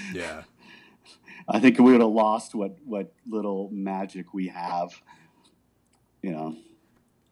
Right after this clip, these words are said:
Speaker 1: When, when did sixteen form, man? I mean, you guys have been around in one form or, or another for,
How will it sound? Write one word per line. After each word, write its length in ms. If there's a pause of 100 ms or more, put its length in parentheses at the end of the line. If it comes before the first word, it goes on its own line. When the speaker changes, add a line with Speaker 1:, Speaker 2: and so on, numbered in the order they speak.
(720)
Speaker 1:
When, 240
when 120
did 120
sixteen 480
form, 380
man? 140
I 40
mean, 140
you 80
guys 240
have 60
been 100
around 640
in 180
one 180
form 420
or, 140
or 260
another 460
for, 520